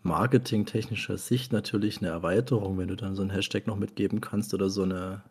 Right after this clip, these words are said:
Einordnung. Das ist ja einfach nur sinnvoll,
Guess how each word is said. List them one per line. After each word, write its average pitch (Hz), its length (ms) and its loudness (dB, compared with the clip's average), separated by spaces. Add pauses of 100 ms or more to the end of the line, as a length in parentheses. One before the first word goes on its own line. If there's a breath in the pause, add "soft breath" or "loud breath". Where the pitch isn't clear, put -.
Einordnung. 95 680 0
Das 87 160 -6
ist - 120 -8
ja 80 60 -2
einfach - 400 -4
nur 92 300 0
sinnvoll, 123 720 6